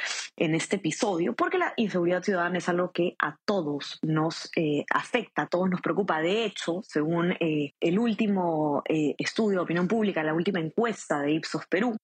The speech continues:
eh, respecto de este tema, los peruanos han identificado como el, eh, primer problema, el más importante, el que debe tener la primera prioridad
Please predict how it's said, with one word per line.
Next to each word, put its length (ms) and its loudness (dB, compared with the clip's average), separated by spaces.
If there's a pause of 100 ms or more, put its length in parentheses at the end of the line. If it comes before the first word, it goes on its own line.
(160)
eh, 100 0
respecto 500 -2
de 80 2
este 180 -2
tema, 400 0 (320)
los 220 2
peruanos 580 0
han 100 0
identificado 760 0
como 600 0
el, 460 0
eh, 240 -2
primer 520 2
problema, 840 0
el 160 0
más 240 0
importante, 560 0
el 80 0
que 120 -2
debe 120 2
tener 200 -2
la 120 0
primera 380 0
prioridad 540 0